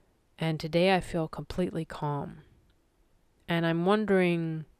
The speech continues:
where that out of breath is coming from. Is it coming from me not talking properly?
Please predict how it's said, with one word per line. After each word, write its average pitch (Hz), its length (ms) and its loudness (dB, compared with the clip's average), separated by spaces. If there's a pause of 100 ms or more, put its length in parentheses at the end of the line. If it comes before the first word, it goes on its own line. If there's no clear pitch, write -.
(1300)
where 190 340 6
that 185 240 4
out 170 160 2
of 160 220 -4
breath 151 380 0
is - 140 -12
coming 156 380 -6
from. 160 340 -12
Is 156 220 -6
it 156 100 -4
coming 175 400 -4
from 156 800 -6 (1800)
me 160 240 -2
not 175 260 0
talking 202 480 -4
properly? 220 680 -2